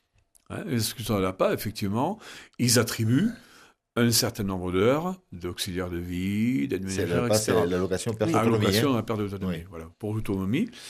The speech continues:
Speaker 1: Et donc, euh, parallèlement à ça, nous, nous n'intervenons pas, nous n'intervenons pas à ce niveau-là. Par contre, en revanche,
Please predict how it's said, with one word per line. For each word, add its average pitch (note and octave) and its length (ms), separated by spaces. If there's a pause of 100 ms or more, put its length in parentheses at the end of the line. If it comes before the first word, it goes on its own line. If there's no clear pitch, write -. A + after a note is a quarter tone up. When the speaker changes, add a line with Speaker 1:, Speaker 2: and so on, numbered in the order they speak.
(520)
Speaker 1:
Et G#2+ 60
donc, F3 260
euh, A#2+ 380 (340)
parallèlement D#3 540
à B2+ 80
ça, A#2+ 400 (560)
nous, B2+ 140
nous A#2 120
n'intervenons G#2 520
pas, G3 240
nous A2 240 (200)
n'intervenons G#2 800
pas A3 200
à B2+ 80
ce - 100
niveau-là. F#2 320 (100)
Par - 160
contre, - 380 (220)
en F#2+ 80
revanche, A2+ 360